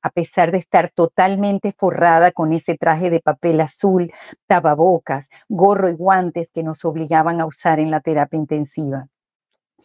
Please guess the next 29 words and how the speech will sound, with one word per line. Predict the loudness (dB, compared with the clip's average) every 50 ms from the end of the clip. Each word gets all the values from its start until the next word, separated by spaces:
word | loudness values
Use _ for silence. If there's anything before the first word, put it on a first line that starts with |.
| _ _ _ _ 2
Él | 4 4 4 2
quería | 2 4 4 4 4 4 2 2 2 0
seguir | 0 0 2 2 2 0 0 0
viviendo. | -2 -2 -2 0 0 0 0 0 -2 -6 -10 -12 _ _ _ _ _ -20 _ _ 0
Se | 0 0
aferraba | 2 2 0 2 4 4 4 4 4 4 2
a | 2
cada | 2 2 4 6 6 4 4
probabilidad | 2 0 2 2 2 2 0 -2 -4 -2 0 2 2 2 2
de | 0 -4
esperanza, | -4 -2 -2 0 2 2 2 2 2 0 -4 -6 -10 -10 -10 _ _ -20 -20 _ _
que | 2 4 4
al | 4 4
rato | 4 4 4 4 2 0 -2
se | 0 0 0 0
desvanecía | 0 -2 0 0 0 0 -2 -4 -6 -4 0 2 4 4 4
con | 2 0 0 0
otra | 0 0 0 0 0
complicación | 0 0 0 0 -4 -4 -2 -2 -4 -2 -2 -2 0 0 2
médica | 2 2 2 2 2 0 0 -2 -4 -4 -4 -10 _ _ 0
que | 2 4
nuevamente | 4 6 6 6 6 6 6 6 4 4 4 4 2 4
lograban | 4 4 4 4 4 4 2 2 0 -2
resolver. | -2 -4 -6 -4 -4 -4 -2 -2 -2 -4 -4 -6 _ _ _ _ _ _ _ _ _ _ _ _ _ _ -18 _ -6
Hasta | -4 0 0 2 4
que | 4 4
llegó | 4 6 4 4 4
un | 4 4
momento | 4 4 4 4 4 2 2 0 -2 -2